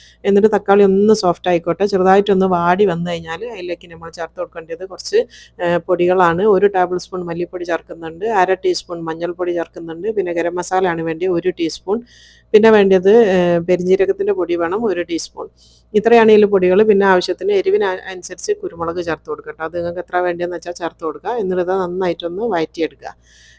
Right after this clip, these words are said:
ഇപ്പോൾ പൊടികളൊക്കെ ഒന്ന് വാടി വന്നിട്ടുണ്ട്. ഇനി ഇതിലേക്ക് കുറച്ച് മല്ലിച്ചപ്പ് അരിഞ്ഞും കൂടെ ചേർത്ത് കൊടുക്കുന്നുണ്ട്. ഒരു രണ്ട് ടേബിൾ സ്പൂണൊക്കെ മതി. ഇനിയിപ്പോൾ നമ്മൾ നേരത്തെ ഫ്രൈ ചെയ്ത് മാറ്റി വെച്ചിട്ടുള്ള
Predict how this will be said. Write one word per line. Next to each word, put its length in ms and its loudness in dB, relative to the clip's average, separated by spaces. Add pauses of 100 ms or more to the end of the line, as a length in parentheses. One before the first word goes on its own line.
ഇപ്പോൾ 180 2
പൊടികളൊക്കെ 420 8
ഒന്ന് 120 6
വാടി 280 8
വന്നിട്ടുണ്ട്. 420 2
ഇനി 140 0
ഇതിലേക്ക് 260 0
കുറച്ച് 320 -4
മല്ലിച്ചപ്പ് 500 -2
അരിഞ്ഞും 240 -6
കൂടെ 160 -4
ചേർത്ത് 260 -8
കൊടുക്കുന്നുണ്ട്. 460 -12
ഒരു 120 -2
രണ്ട് 180 -2
ടേബിൾ 240 -2
സ്പൂണൊക്കെ 400 -10
മതി. 280 -4
ഇനിയിപ്പോൾ 300 -4
നമ്മൾ 140 0
നേരത്തെ 360 -2
ഫ്രൈ 220 -2
ചെയ്ത് 280 -2
മാറ്റി 300 -4
വെച്ചിട്ടുള്ള 460 -2